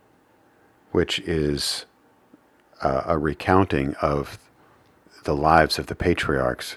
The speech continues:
Abraham, Isaac, and Jacob. And the, the larger context, one oh five sixteen, "When Jehovah summoned a famine on the land and broke all supply of bread,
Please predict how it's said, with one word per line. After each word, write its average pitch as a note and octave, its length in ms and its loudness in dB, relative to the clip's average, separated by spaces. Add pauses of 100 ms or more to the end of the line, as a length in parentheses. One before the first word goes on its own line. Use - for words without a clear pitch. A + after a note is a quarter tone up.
(160)
Abraham, D2+ 460 0
Isaac, D2 420 0
and B1 100 -6
Jacob. D#2 520 0 (1400)
And C#2+ 400 -4 (260)
the, E2+ 140 -2
the D#2+ 220 -4
larger D#2 460 6
context, D#2 680 -2 (240)
one D#2+ 120 0
oh D2+ 60 2
five C#2 300 -2
sixteen, C#2 640 -4 (800)
"When D#2 300 2
Jehovah D#2+ 680 4 (300)
summoned F2+ 480 4
a D2 80 -4
famine G2 440 4
on C2 140 0
the B1+ 80 -4
land B1 480 -6 (480)
and C#2+ 160 -4
broke D#2 380 4
all E2+ 200 8
supply - 520 2
of C#2 260 -2
bread, B1+ 480 0